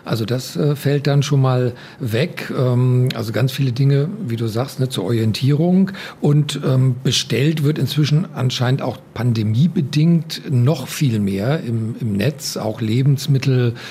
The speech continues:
wenn man irgendwas sonst für zu Hause braucht. Mir sind schon ganz viele Dinge, weil ich mich ja hier auch ein bisschen einrichten muss, auch empfohlen worden. Also ganz, ganz viele verschiedene Apps, die so die, ähm, Dinge des täglichen Alltags dann einem,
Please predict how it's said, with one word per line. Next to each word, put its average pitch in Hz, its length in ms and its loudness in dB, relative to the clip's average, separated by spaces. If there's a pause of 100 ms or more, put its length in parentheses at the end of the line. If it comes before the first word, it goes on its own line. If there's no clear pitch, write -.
(200)
wenn 120 100 0
man 120 140 0
irgendwas 117 320 0
sonst 127 280 0
für 120 180 -4
zu 107 180 -2
Hause 117 320 0
braucht. 107 500 -4
Mir 113 100 -4
sind 107 200 -4
schon 110 260 -4
ganz 120 300 -2
viele 113 260 0
Dinge, 123 380 0 (380)
weil 110 200 0
ich 110 100 -4
mich 110 160 0
ja 110 60 0
hier 104 200 -2
auch 123 100 -6
ein 120 60 2
bisschen 127 240 0
einrichten 131 600 0
muss, 127 220 2
auch 127 180 -4
empfohlen 123 560 0
worden. 117 280 0
Also 107 180 -4
ganz, 117 220 -2
ganz 113 240 -4
viele 120 200 -2
verschiedene 120 540 0
Apps, - 340 -4 (320)
die 123 300 -2
so 107 160 -2
die, 107 240 0
ähm, - 640 -2
Dinge 131 220 2
des 113 180 -2
täglichen 120 500 0
Alltags 123 680 -2
dann 117 240 0
einem, 113 320 2